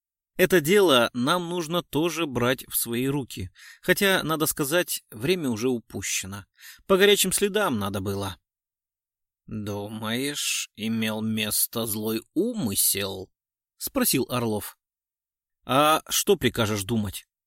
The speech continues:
Нам буквально подсовывают убийцу, причем, как я полагаю, с явным расчетом, что при задержании кто-то непременно погибнет, или убийца, или мы сами. А когда этого не происходит,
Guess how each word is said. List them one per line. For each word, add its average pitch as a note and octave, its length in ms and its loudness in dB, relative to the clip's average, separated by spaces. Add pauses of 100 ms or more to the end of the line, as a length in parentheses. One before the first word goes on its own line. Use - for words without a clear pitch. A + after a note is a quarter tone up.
(260)
Нам F3 260 2
буквально F3 840 2
подсовывают G3 720 0
убийцу, A2 760 -4 (220)
причем, G3+ 340 2
как - 220 0
я E3 120 2
полагаю, D#3+ 600 -2
с - 80 -2
явным C#3 420 -2
расчетом, C#3+ 500 -2
что B2 220 -2
при B2 140 -4
задержании A#2 840 -2 (220)
кто-то A#2+ 320 -2
непременно A#2+ 640 -2
погибнет, E3+ 680 -4 (260)
или B3+ 180 0
убийца, C3 600 2
или D3 520 -4
мы A2 220 -2
сами. G#2 560 0 (480)
А D#3+ 100 -2
когда F3 380 2
этого D#3 440 0
не D3 160 -4
происходит, E3+ 720 0